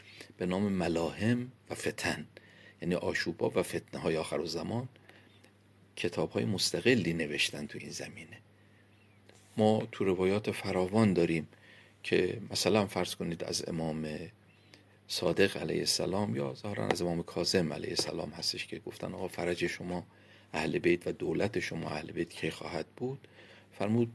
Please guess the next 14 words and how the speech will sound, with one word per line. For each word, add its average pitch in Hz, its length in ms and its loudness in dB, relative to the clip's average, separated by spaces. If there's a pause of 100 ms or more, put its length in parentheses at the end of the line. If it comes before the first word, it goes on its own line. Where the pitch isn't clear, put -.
(460)
"والله 101 360 6
لا 104 200 6
یکون 92 360 4
فرجنا"، 80 680 0
فرج 78 360 -4
ما 82 180 -6
اتفاق - 460 -4
نمیفته 95 680 -6 (480)
"حتی 107 560 0 (460)
تغربلوا، 82 640 6 (140)
ثم 90 340 4
تغربلوا، 85 800 4
ثم 87 360 0
تغربلوا"، 82 680 2